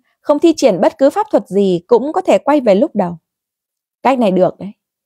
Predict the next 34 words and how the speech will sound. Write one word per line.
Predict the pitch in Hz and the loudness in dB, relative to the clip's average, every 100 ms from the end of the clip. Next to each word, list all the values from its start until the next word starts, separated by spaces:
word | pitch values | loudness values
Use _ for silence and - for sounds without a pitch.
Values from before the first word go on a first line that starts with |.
| _ - | _ 0
Tiết | 254 285 | 0 0
Trinh | 277 | -2
Ung | 262 302 | 0 0
mắt | 320 - | -2 -6
sáng | - 262 262 | -8 -8 -6
ngời | 294 214 180 | -2 0 0
tựa | 175 - 247 | 2 0 0
như | 285 | -4
thấy | 269 262 | -2 -4
ánh | 262 | -4
dạng | 285 190 - | -4 -6 -4
đông. | 214 247 _ _ _ _ _ - | -6 -8 _ _ _ _ _ -4
Nào | 214 214 | 0 2
ngờ | 208 202 196 | 2 0 0
Tham | 294 262 | 0 0
Lang | 277 254 247 | 0 0 -2
lại | - | -4
khẽ | 247 - | -6 -8
cười. | - 185 170 _ _ _ _ _ _ - | -10 -12 -12 _ _ _ _ _ _ 0
Tôn | 254 262 | 2 2
chủ, | 262 196 165 | 2 2 0
hà | 208 214 | 0 0
tất | - 381 330 | 0 -2 0
phải | 233 | -2
sốt | 202 320 | 0 2
ruột | 226 - | 2 2
như | 233 | -2
thế, | 247 214 240 302 | -6 -8 -8 -6
ta | 247 | -4
còn | 247 190 165 | -2 -2 -2
chưa | 247 | -4
nói | 240 240 | -4 -8
hết | 311 | -8
lời. | 240 196 | -8 -8